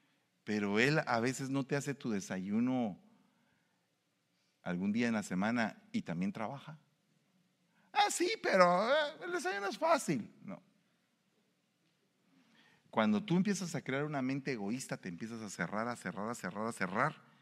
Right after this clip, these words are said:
Y entonces no aprendes a dar. Y entonces, primero, no das lo que es más fácil dar. Porque lo que es más fácil dar es el dinero. Perdone, es tan fácil como meterse la mano entre la bolsa,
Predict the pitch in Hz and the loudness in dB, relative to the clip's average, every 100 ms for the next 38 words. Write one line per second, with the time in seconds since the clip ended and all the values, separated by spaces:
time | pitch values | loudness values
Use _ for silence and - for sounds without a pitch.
0 | _ _ _ _ _ _ _ - 92 85 | _ _ _ _ _ _ _ -12 -8 -4
1 | 98 101 98 95 95 92 90 85 73 85 | -2 0 4 2 2 0 0 -2 -8 -10
2 | - - _ _ _ _ _ _ _ _ | -14 -20 _ _ _ _ _ _ _ _
3 | _ _ _ _ - - - 113 104 113 | _ _ _ _ -20 -20 -2 0 2 2
4 | 139 - - - - 120 123 240 330 - | 2 0 -10 -8 2 6 8 6 4 -6
5 | - 123 131 143 147 208 254 - - 120 | 0 4 6 6 8 6 4 -4 0 2
6 | 113 120 123 120 123 120 - 123 - 110 | 2 0 -2 0 -2 -2 -2 -2 -2 -6
7 | 101 147 147 123 - _ - - - 110 | 0 2 0 -4 -20 _ -20 -8 -2 0
8 | 110 101 147 170 185 190 190 - 196 185 | 0 0 0 -2 0 0 0 0 0 0
9 | - 143 139 190 277 - 131 - 107 92 | -2 0 6 6 6 0 -4 -2 -4 -4
10 | 85 87 92 - - _ _ _ _ _ | -4 -6 -8 -20 -20 _ _ _ _ _
11 | _ _ _ - 117 110 104 139 143 151 | _ _ _ 2 4 4 2 2 2 2
12 | 143 165 160 135 113 98 - 139 151 131 | 2 0 0 -2 0 0 0 -2 0 2
13 | 120 139 131 123 110 143 175 208 | 2 2 2 4 6 6 4 0